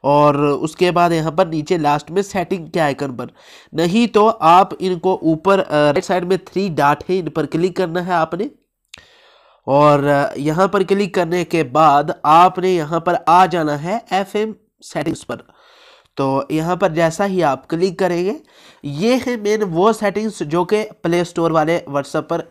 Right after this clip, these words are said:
नहीं है। तो यहाँ पर क्लिक करेंगे सबसे पहले प्राइवेसी and सिक्योरिटी पर। तो यहाँ पर क्लिक किया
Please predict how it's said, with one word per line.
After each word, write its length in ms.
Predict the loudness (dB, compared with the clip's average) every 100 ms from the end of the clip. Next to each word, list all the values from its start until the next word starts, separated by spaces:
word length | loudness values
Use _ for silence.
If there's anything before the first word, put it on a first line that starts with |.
| -10
नहीं 280 | -8 -4 -4
है। 200 | -4 -8 -12 -20 -20 -20 _ 0
तो 260 | 2 2 0
यहाँ 180 | -2 0
पर 120 | 0
क्लिक 340 | 0 -4 -2
करेंगे 320 | 0 0 0 -2
सबसे 380 | -6 -8 -6 -4
पहले 340 | -2 -2 -4
प्राइवेसी 720 | -6 -6 -2 -2 -2 -4 -8 -6
and 200 | -4 -4 -6
सिक्योरिटी 540 | -8 -4 -4 -4 -10
पर। 220 | -10 -16 -18 _ _ _ _ _ _ _ _ _ _ _ _ _ _ _ _ _ _ -4
तो 40 | 0
यहाँ 160 | 0
पर 140 | 0 -2
क्लिक 320 | -2 -4 -6
किया 260 | -4 -4